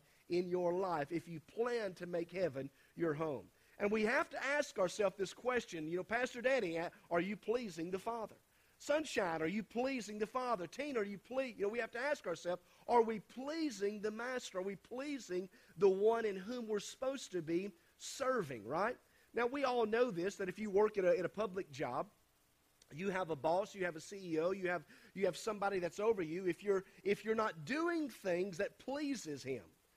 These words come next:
or her, if you're not fulfilling the job maybe that you were hired to do, it's not gonna be too long before they, for, before they relocate you somewhere, or they just relocate you out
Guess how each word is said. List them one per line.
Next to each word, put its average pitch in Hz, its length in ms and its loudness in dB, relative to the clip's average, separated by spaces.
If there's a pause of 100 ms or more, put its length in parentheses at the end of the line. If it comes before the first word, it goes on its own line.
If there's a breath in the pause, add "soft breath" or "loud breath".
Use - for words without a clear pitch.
(120 soft breath)
or 185 160 0
her, 170 300 -2 (460 soft breath)
if 214 200 0
you're 233 120 -2
not 220 220 4 (160)
fulfilling 285 600 -2
the 214 100 -6
job 185 560 2
maybe 185 280 2
that 180 160 -4
you 190 120 -4
were 165 100 -2
hired 220 440 -6
to 214 100 -10
do, 175 260 0
it's 165 200 -8
not 302 260 0
gonna 254 120 -6
be 233 140 -8
too 220 200 -12
long 170 380 0 (300 loud breath)
before 196 320 4
they, 180 260 4 (260)
for, 196 180 0 (120)
before 185 260 0
they 180 140 4
relocate 180 800 2
you 160 140 -8
somewhere, 156 580 -2 (220 loud breath)
or 185 160 4
they 185 100 0
just 175 200 -4
relocate 185 540 0
you 190 140 -4
out 180 300 -2